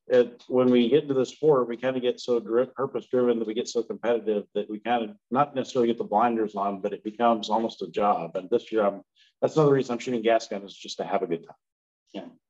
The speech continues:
So that's my goal this year in shooting is to have a great time and not get too serious about it or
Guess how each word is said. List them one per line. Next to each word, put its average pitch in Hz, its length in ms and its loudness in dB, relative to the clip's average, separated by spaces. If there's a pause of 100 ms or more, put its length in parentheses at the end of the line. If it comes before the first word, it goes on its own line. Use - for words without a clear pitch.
So - 80 4
that's 120 160 4
my 110 120 2
goal 101 220 4
this 95 200 -2
year 87 340 -4
in 101 120 -6
shooting 92 300 -2
is 85 140 -8
to 101 100 -2
have 101 140 2
a 95 40 -10
great 92 220 -2
time 95 300 0
and 87 100 -4
not 101 160 0
get 98 120 -2
too 95 120 -10
serious 98 380 -2
about 90 200 -2
it 87 100 -12
or 82 180 -10